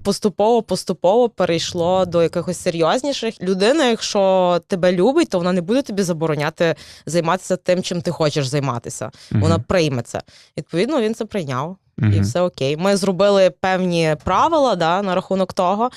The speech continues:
Speaker 1: Я сказала, що я буду зніматися менше часу, більше буду з ним. І,
Speaker 2: Мгм.
Speaker 1: відповідно, ми так золоту середину знайшли.
Speaker 2: А як ви познайомились?
Speaker 1: Ой, дуже просто в Інстаграмі. Я просто йому відповіла на якесь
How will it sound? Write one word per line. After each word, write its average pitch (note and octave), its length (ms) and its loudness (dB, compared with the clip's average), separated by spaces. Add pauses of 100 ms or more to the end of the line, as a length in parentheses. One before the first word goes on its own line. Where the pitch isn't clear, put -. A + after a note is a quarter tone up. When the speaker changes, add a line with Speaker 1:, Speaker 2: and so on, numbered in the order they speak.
(220)
Speaker 1:
Я E3+ 60 2
сказала, E3+ 360 -2
що - 120 -4
я D#3+ 80 0
буду D#3 400 -2
зніматися D3+ 540 -4
менше A3+ 420 -2
часу, G#3+ 360 -2
більше D#3 260 -2
буду D3 240 -4
з C#3+ 80 -6
ним. A3 260 -2 (180)
І, A2+ 60 0
Speaker 2:
Мгм. G2 180 4
Speaker 1:
відповідно, F#3 460 -4
ми D3+ 160 -8
так - 300 -14 (480)
золоту G#3+ 380 2
середину F3 440 2
знайшли. D3+ 500 -6
Speaker 2:
А G#2+ 380 2
як A#2+ 200 2
ви A#2 60 4
познайомились? G#2 640 2
Speaker 1:
Ой, C#4+ 220 4
дуже C#4 180 0
просто D#4+ 320 0
в A#3 40 2
Інстаграмі. A3 680 2 (100)
Я G#3 180 0
просто B3 240 0
йому A#3+ 140 2
відповіла A3 580 2
на G3 560 2
якесь - 600 -2